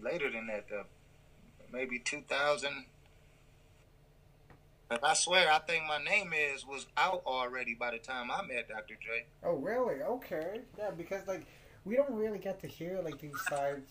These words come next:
Speaker 2: of stories from you because, like, they're like, "Well, what happened? Where was Vince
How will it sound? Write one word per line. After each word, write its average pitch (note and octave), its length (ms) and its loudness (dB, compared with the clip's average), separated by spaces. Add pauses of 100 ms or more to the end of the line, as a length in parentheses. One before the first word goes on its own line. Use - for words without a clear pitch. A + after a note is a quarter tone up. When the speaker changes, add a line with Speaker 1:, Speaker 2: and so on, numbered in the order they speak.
(100)
Speaker 2:
of - 140 -14
stories C3 380 -4
from C3 200 -10
you B2 220 -10
because, C3 400 -4
like, B2+ 160 -2
they're C3+ 100 -8
like, A#2+ 160 -2 (640)
"Well, E3+ 160 0
what F#3+ 160 0
happened? G3 320 -4
Where A3 120 2
was F#3 140 -2
Vince A#3+ 280 0